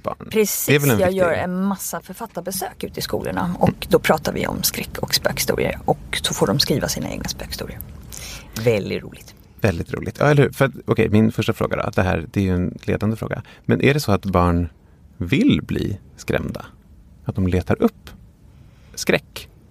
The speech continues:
Speaker 2: Ja, det är ju min, eh, bestämda uppfattning. Alltså, i-, min, mina, mina kids, som jag kallar dem för. Eh,
Speaker 1: Dina
Speaker 2: de,
Speaker 1: läsare.
Speaker 2: mina läsare och mina elever, om jag får kalla dem det.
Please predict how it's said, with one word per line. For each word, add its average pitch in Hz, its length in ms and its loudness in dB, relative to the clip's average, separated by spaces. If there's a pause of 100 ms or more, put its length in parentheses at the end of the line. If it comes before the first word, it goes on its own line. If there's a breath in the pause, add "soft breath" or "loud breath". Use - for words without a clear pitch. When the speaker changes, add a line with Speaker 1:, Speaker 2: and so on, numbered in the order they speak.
(480)
Speaker 2:
Ja, 143 80 -2
det 139 80 2
är 180 40 6
ju 180 80 4
min, 139 480 0
eh, 95 500 -12
bestämda 180 480 4
uppfattning. 131 800 0
Alltså, 139 400 2 (100)
i-, 107 440 -4 (400)
min, 165 320 -4
mina, 170 400 -2
mina 180 300 -2
kids, - 440 -10
som 190 240 -4
jag 165 120 -6
kallar 175 200 0
dem 190 140 0
för. 196 160 2
Eh, 214 440 -4
Speaker 1:
Dina 190 120 6
Speaker 2:
de, 190 60 4
Speaker 1:
läsare. 180 300 2 (200 loud breath)
Speaker 2:
mina 226 340 4
läsare 196 800 4
och 175 380 -2
mina 165 360 -6
elever, 160 720 -6
om 170 60 -8
jag 175 100 -8
får 185 100 -10
kalla 180 220 -6
dem 175 120 -2
det. 175 100 -4